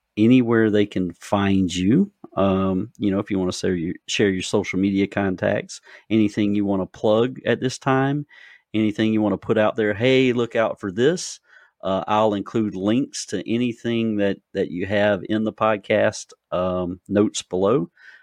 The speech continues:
but I'm going to be quiet and let you have the floor.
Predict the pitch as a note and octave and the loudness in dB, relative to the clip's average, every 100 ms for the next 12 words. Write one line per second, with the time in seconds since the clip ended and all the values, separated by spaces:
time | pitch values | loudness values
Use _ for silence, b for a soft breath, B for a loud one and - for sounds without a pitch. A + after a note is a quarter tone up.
0 | B - F2+ - - F2+ F#2 F2+ F2+ F#2 | B -6 -4 -4 -8 -6 -6 -4 -6 -6
1 | - F2+ - - A2 D3+ G3 - _ _ | -10 -12 -6 0 0 0 -4 -8 _ _
2 | _ - F2+ F#2 - A2+ A#2 A#2+ - - | _ -14 -10 -8 -4 -2 -2 -4 -8 -12
3 | - | -12